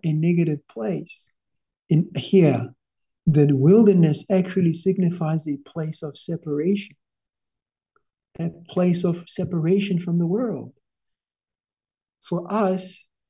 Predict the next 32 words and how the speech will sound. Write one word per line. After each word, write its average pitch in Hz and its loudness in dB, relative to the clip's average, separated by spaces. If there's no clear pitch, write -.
to - -10
accomplish 190 -4
God's 170 -6
purpose, 196 -8
we 175 0
need 214 0
to 208 0
go 185 0
a 185 0
three 208 -2
days 214 0
journey 208 -2
into 247 -4
the 254 -2
wilderness. 233 -4
We 208 -2
need 247 -2
to 233 -2
be 226 0
in 208 0
resurrection, 220 -2
separated 160 -4
from 180 -4
the 190 2
world. 226 -2
This 226 -2
is, 196 -2
this 220 -2
is 214 -4
how 208 -4
we 202 0
can 208 -4